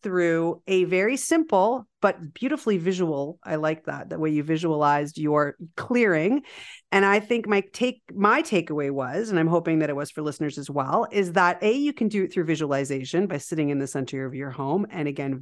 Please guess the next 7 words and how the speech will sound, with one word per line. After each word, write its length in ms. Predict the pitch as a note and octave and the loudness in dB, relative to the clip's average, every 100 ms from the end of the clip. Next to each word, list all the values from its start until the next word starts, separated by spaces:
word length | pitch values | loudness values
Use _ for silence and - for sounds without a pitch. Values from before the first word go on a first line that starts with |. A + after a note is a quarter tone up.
| C3+ | -2
visualizing 840 | F3+ A3+ G3 D#3 C#3 C3 C3+ C3+ | -2 0 -2 -2 -2 -4 -4 -6
that 160 | C3 - | -6 -6
wood 260 | C#3+ D#3+ | -8 -8
chi 360 | - - F3+ A#3 - - - - | -10 -8 -6 -6 -8 -20 -20 -10
and 500 | - D3+ C#3+ C3+ C3+ - _ _ _ | -2 0 2 0 -2 -8 _ _ _
using 840 | D3 D#3+ G#3 G#3 F3 D#3 D3+ G#3+ A3+ _ _ _ _ _ _ _ _ _ _ _ _ | -8 -2 0 2 2 2 2 0 -2 _ _ _ _ _ _ _ _ _ _ _ _
vibration 960 | D3+ F#3 F3+ F3 F#3+ G#3 - A#3+ D4 F4 | 2 4 4 4 2 2 2 2 2 0